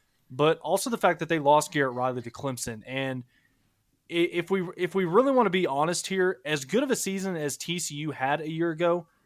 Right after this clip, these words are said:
they were wa-, th-, they had one of the luckiest runs that I think I've ever seen, uh, a team have in college football season. And then you pair that with the fact that they lost Quentin Johnson, they lost a big portion of their defense to the N F L into graduation,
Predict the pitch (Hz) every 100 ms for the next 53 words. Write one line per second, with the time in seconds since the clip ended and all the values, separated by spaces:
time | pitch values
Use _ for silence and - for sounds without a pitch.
0 | _ _ _ _ _ 147 233 285 202 202
1 | 160 190 170 214 247 240 185 190 180 151
2 | 123 131 165 185 165 - 147 147 135 139
3 | 135 151 143 143 135 - 139 135 127 123
4 | 123 127 - 147 131 131 127 123 131 120
5 | - 127 117 120 131 127 131 131 139 151
6 | - 165 165 165 160 165 - - - -
7 | 135 131 147 143 - 127 135 135 147 -
8 | 160 143 135 135 135 139 135 131 127 139
9 | 151 127 143 - 156 - 143 135 131 135
10 | 131 135 - 139 135 135 131 139 135 131
11 | 139 135 139 135 131 139 147